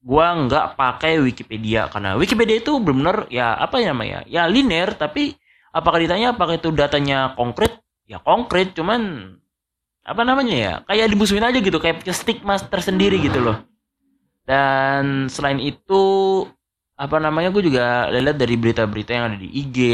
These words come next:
ataupun yang di, apa namanya, di internet atau yang ada di koran, gue coba cari-cari aja gitu. Dan gue juga lihat dari sekitarnya gue. Kalau misalkan sekitarnya gue itu memiliki permasalahan yang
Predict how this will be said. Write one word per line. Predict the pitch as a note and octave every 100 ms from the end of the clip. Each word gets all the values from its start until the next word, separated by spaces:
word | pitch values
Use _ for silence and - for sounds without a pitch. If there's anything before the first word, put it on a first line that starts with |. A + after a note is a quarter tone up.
| A2
ataupun | G#2+ G#2+ A2 G#2+
yang | G#2 G2+
di, | G2+ G#2 G2+ G2+
apa | - A2 A2+
namanya, | G#2+ G#2 G#2 B2+ B2+ B2 - _ _
di | G2+ F#2 F2+ F2 F2
internet | F2 C3 D3 C#3 B2+ A2
atau | G#2 G2+
yang | G2+ G2+
ada | G2+
di | G2
koran, | F#2 C3+ D3 B2+ A2+ A#2
gue | F3
coba | A3 D3
cari-cari | A#2 G#2+ A2 E2
aja | A2+ D#3+ B2+ B2
gitu. | G2+ F#2+
Dan | G#2 B2 C3 C3 C3 A#2+
gue | G3 G#3+
juga | B2+
lihat | C3+ F#3
dari | G2+ C#3+ A3+ - - _
sekitarnya | - - A#2+ A#2 A2+
gue. | D#3+ C#3+
Kalau | A2+
misalkan | A2+ A#2 A#2+
sekitarnya | - D#4 - A#3+
gue | E3 C3 A#2+ G#2+
itu | A#2
memiliki | A#2 A#2 A#2 A#2 A#2 A2 - _
permasalahan | C3 B2+ B2 A#2 A2+ A2 A2
yang | A2 G#2+